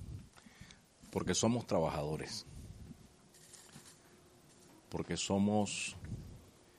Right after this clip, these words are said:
un movimiento de jóvenes y mujeres, porque somos producción limpia, porque somos el desarrollo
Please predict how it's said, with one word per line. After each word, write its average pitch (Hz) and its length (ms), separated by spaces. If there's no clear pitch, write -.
un 92 120
movimiento 98 640
de 82 100
jóvenes 120 560
y 90 60
mujeres, 95 540
porque - 260
somos 95 640
producción 87 680
limpia, 98 500
porque 98 300
somos 117 680
el 98 180
desarrollo 95 840